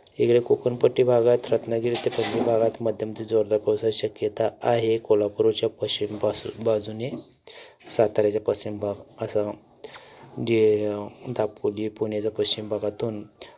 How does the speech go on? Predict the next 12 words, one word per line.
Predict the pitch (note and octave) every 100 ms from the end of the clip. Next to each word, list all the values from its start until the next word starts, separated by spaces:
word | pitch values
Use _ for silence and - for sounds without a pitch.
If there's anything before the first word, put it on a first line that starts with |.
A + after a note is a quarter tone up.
| _ -
पावसाचा | G#2 - G#2 G#2
जोर | G#2 A#2+ A#2+ - - - _
चांगला | - A#2 G2 E2+
आहे. | - - - - - - -
हलका | G#2 G#2+
मध्यम, | G#2 G2+ B2 D#3+
काहींचा | E3+ A#2 G#2 C3
जोरदार | C#3 D3+ C3 A2+
पावसाची | G#2 F#2+ - - -
शक्यता | A2 - G2+ G#2 -
आहे. | G#2 G2+ G2 _ _ _ _ _ _ - - - - - - - - - - -
अ, | A#2 A2+